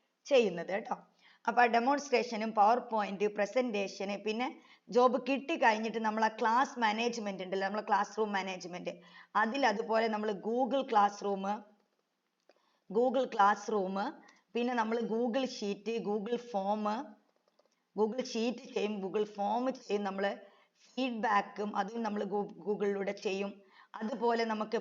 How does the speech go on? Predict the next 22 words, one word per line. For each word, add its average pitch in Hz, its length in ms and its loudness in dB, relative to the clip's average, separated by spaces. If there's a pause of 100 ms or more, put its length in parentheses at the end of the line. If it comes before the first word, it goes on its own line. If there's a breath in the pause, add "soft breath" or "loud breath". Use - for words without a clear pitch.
(220)
വർക്ക് 208 340 2
എളുപ്പമാക്കാനുള്ള 202 840 0
നമ്മുടെ 196 200 -2 (280)
എ - 20 6 (160)
ഐ - 20 2 (180)
ടൂൾസിനെ 233 600 -2
കുറിച്ച് 185 280 -10
നമ്മൾ 190 260 -4
പറയുന്നുണ്ട്. 190 640 -4 (640 soft breath)
ഇങ്ങനെ 277 260 -2 (320)
demonstration-ിന്റെ 247 1040 0 (220)
കംപ്ലീറ്റ് 202 480 0
സംഭവങ്ങൾ, 202 480 0 (280)
PowerPoint 208 600 2
and 208 140 -6
presentation, 202 640 -6 (220)
Google 202 300 0 (100)
Classroom, 202 500 0 (540 loud breath)
ഷീറ്റ്, 220 400 -2 (140)
ഫോം, 214 300 4 (220)
ഫീഡ്ബാക്ക്, 208 680 0 (220)
എ 208 40 0